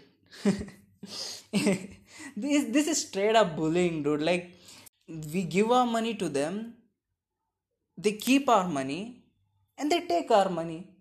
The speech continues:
<laughs> With no fucking anything, any consequence at all. Wow. And that's not the annoying part, okay? The annoying part <laughs> was that my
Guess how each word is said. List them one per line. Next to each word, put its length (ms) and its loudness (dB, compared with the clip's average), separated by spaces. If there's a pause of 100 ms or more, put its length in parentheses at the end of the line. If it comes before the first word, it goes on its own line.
(100)
<laughs> 1600 -4
With 120 -2
no 240 6
fucking 460 2
anything, 640 -4 (160)
any 200 2
consequence 680 0
at 180 -2
all. 300 0 (320)
Wow. 460 4 (1000)
And 140 0
that's 260 4
not 260 2
the 260 2 (160)
annoying 400 4
part, 320 4
okay? 460 -4 (280)
The 180 -2
annoying 460 4
part 460 2 (240)
<laughs> 1200 -14
was 420 4
that 500 4 (300)
my 280 8